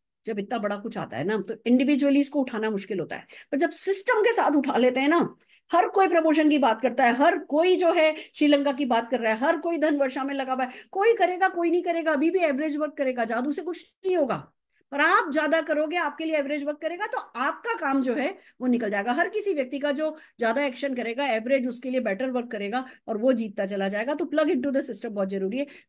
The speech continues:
Schedule your action। अगले सात महीने का अपना एक्शन शेड्यूल कीजिए।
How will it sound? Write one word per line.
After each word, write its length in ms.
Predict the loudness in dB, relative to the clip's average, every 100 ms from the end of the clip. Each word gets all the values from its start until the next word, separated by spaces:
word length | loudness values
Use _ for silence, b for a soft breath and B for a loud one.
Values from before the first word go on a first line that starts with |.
| -4
Schedule 380 | -2 4 4 4
your 120 | 2 -2
action। 380 | -6 -12 -14 -14 _ -6
अगले 280 | -2 0
सात 400 | -2 -4 -4 -4
महीने 300 | -2 -2 -2
का 240 | 0 0 -2 B B
अपना 380 | -6 0 0 0
एक्शन 440 | -2 -4 -2 2 2
शेड्यूल 400 | 2 4 4 4
कीजिए। 360 | 2 0 0